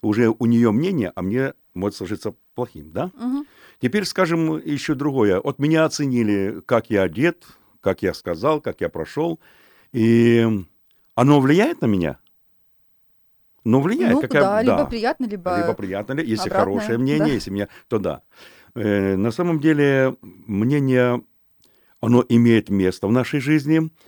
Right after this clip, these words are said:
Speaker 1: оно имеет, э, влияние на нас, но оно не должно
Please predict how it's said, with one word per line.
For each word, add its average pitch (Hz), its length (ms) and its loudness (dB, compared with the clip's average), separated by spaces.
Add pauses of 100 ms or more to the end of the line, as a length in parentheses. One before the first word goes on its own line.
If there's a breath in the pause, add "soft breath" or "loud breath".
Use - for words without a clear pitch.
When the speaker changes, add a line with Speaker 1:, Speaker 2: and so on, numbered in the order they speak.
(200 soft breath)
Speaker 1:
оно 123 320 4
имеет, 120 600 2
э, 160 240 -12
влияние 107 1120 0
на 131 200 2
нас, 143 400 -2 (180 soft breath)
но 127 300 6
оно 135 320 4
не 120 180 2
должно 127 600 0